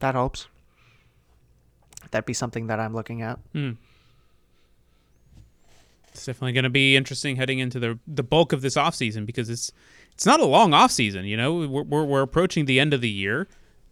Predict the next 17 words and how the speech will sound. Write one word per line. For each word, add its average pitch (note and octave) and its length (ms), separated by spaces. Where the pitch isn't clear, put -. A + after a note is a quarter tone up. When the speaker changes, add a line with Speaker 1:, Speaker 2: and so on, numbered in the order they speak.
Speaker 2:
The, C#3 80
the A#2 340
M C3+ 120
L C3 80
S B2 120
Super B2+ 280
Draft B2+ 320
comes B2+ 240
up A#2 140
in C3 120
January, A#2 640
and C3+ 120
then A#2 140
Speaker 1:
Yeah. A2 40
Speaker 2:
preseason C#3 480
starts C#3+ 360
in D3+ 340